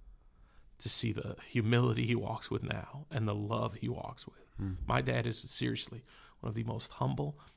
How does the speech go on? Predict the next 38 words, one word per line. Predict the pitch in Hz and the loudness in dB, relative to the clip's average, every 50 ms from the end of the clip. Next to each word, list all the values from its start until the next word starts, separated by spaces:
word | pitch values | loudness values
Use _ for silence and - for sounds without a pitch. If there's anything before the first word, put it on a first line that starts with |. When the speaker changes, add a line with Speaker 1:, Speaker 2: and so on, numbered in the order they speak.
| - - | -10 -8
Speaker 1:
and | 120 110 | -6 -6
the | 104 | -6
kindest | - - - - 123 127 131 135 139 139 131 - 139 | -8 -10 -2 0 2 2 2 2 0 -2 -2 -4 -4
men | - 120 120 117 | -4 -4 -4 -4
I | 120 117 | -4 -6
know. | - 120 - - - - - - - _ _ _ _ _ _ _ - - - _ - _ - - _ - _ _ _ _ _ - - - - - | -6 -8 -12 -14 -14 -18 -20 -20 -20 _ _ _ _ _ _ _ -20 -20 -20 _ -20 _ -20 -20 _ -20 _ _ _ _ _ -16 -12 -10 -6 -4
Speaker 2:
Hmm. | 101 98 95 95 - - - - - - - _ _ _ - - - 113 | -4 -4 -4 -6 -8 -10 -12 -14 -18 -20 -20 _ _ _ -20 -8 -6 -4
Speaker 1:
And | 113 110 107 107 110 107 107 - - - - _ _ _ - - | -2 -2 -2 -4 -6 -8 -10 -12 -16 -20 -20 _ _ _ -8 -4
yeah, | 107 104 107 - | -2 -2 -2 0
it's | - 123 - | 2 2 4
just, | - 131 - 135 | 4 2 0 0
it's | - 127 131 | 0 2 2
just | 135 107 113 | 2 2 2
a | 107 | 2
good | 107 104 - | 0 0 0
thing. | - 98 95 95 - - - | -2 -6 -8 -8 -12 -8 -6
I | 95 | -4
don't | 98 95 | -4 -2
know. | 95 | -2
I'm | 98 107 | -4 -4
just | 113 104 | -2 0
bragging | 98 98 98 95 98 | 2 2 2 2 0
on | 92 90 | -2 -4
him | 101 104 | -4 -4
a | 101 | -4
little | 101 104 104 | -4 -4 -6
bit. | 101 - - - - - - _ - - _ _ - _ _ _ - _ _ - - | -8 -8 -10 -16 -20 -20 -20 _ -20 -20 _ _ -20 _ _ _ -20 _ _ -16 -6
Speaker 2:
No, | 104 107 98 92 | -2 0 0 2
that's | 92 90 87 - - - | 2 0 0 -2 -4 0
really, | 90 87 87 85 85 82 85 - - - - - - - - - - - - - - - - - - - - - - - - - - - _ - _ _ - - - - - _ - - | 2 2 4 4 2 2 -2 -4 -6 -8 -10 -10 -12 -16 -20 -20 -20 -18 -14 -12 -12 -12 -12 -14 -16 -18 -20 -20 -20 -20 -20 -20 -20 -20 _ -20 _ _ -20 -20 -20 -20 -20 _ -20 -14
that's | - - 104 | -8 -4 -2
really | 98 95 90 | 0 0 0
good. | 101 110 110 90 - - - - - - - - _ _ _ | -2 -4 -6 -8 -10 -14 -16 -16 -18 -20 -20 -20 _ _ _
It's | - - | -10 -6
really | 104 107 113 113 104 90 80 | -2 -2 0 0 0 -2 -2
good. | 76 71 76 80 85 - - - - - - - - - - - - - - - - - - - - - - - - | -4 -4 -6 -6 -8 -14 -18 -20 -20 -20 -20 -20 -20 -20 -20 -20 -20 -20 -20 -20 -20 -20 -20 -20 -20 -20 -14 -8 -8
Speaker 1:
Yeah. | 107 95 95 - - - - - - - - - | -8 -8 -8 -12 -16 -20 -18 -18 -20 -20 -18 -8
I | - | -6